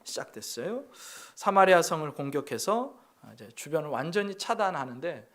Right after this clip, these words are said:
그러니까 물자가 오고 나갈 수가 없습니다. 식료품이 오고 나갈 수가 없습니다. 어, 그래서, 어, 가장 큰 기근이, 성경의 역사 속에서 가장 큰 기근이 임하는데, 어느 정도 심했느냐?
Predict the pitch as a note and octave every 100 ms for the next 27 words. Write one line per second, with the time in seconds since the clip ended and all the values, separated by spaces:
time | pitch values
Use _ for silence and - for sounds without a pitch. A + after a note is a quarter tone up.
0 | _ - - - A#3+ A#3 A3+ E3+ F#3 A3
1 | G3+ G3+ G#3 E3 D#3+ F#3 F#3+ E3+ C#3 C3+
2 | D3+ D3+ C#3+ C#3 A#2+ - A2+ G#2+ G2+ -
3 | G#3+ A3 G#3+ - E3+ D#3 C3+ C#3 D3 B2
4 | B2 B2 - A#2+ G2+ - G#2+ G2+ - -
5 | - _ - - - - - - - G2+
6 | C3 B2+ D#3+ G#3 A3+ G#3+ A#2 - A#2+ -
7 | - A3+ - A#3+ A3 F3 E3 D3+ C#3+ B2+
8 | B2 - G3+ G3 E3+ D#3 D3 C#3 - C#3+
9 | - C3+ B2 B2+ C#3+ A3 A3 G#3 F#3+ D#3+
10 | C#3+ C#3+ C3+ C3+ C3+ A#2+ B2 D3+ - -
11 | - - - F3+ A#3 G#3+ F#3 F3+ F3+ G#3+
12 | F#3+ D#3+ C3+ F3 C3 G#2